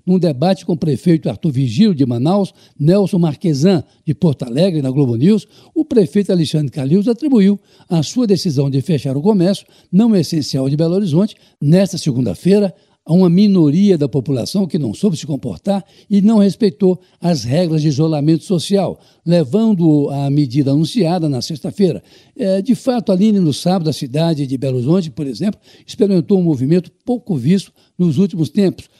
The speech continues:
com gente nas ruas, nas lojas, nos shoppings, uma grande parte sem máscaras, de sorte que pelo menos nisso aí parece que Calil tem razão, ainda que tenha sido contestado veementemente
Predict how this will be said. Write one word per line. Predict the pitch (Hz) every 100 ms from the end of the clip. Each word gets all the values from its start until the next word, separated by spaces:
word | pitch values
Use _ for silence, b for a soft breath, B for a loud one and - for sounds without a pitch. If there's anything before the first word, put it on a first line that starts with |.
| _
com | - 269
gente | 147 170 143
nas | 120 95
ruas, | 151 202 147 113
nas | 120 113
lojas, | 143 185 123 110 _ b b
nos | 143
shoppings, | - 185 196 151 147
uma | 240 269
grande | 233 208 160
parte | - - 170 -
sem | 147
máscaras, | 147 196 160 127 95 b b b
de | 135
sorte | - 196 202 - b b
que | 180
pelo | - 208 180
menos | 220 190
nisso | 214 - 180
aí | 190
parece | - 170 160 170
que | 151
Calil | 147 147 185
tem | 151
razão, | 117 123 135 107 - b b
ainda | 123 190 220
que | 175
tenha | - 175 131
sido | - 139 127
contestado | 196 175 196 - 175 185 170 b -
veementemente | 117 240 262 170 254 247 151 202 -